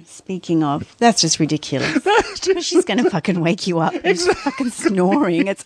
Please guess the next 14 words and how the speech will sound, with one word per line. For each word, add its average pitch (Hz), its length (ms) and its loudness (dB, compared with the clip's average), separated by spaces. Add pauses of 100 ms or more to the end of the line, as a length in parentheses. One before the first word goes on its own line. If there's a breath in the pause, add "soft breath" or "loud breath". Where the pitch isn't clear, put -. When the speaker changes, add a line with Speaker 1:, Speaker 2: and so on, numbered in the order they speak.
Speaker 1:
awful. 262 760 2 (320 loud breath)
You 285 120 4
wake 320 240 0
up 302 200 0
your 247 140 2
spouse 294 680 0
of, 190 140 0 (120)
of, 190 200 0
of 196 500 2
decades 233 760 0
to - 180 -4
shut - 340 0
them 175 160 0
up. 165 320 -6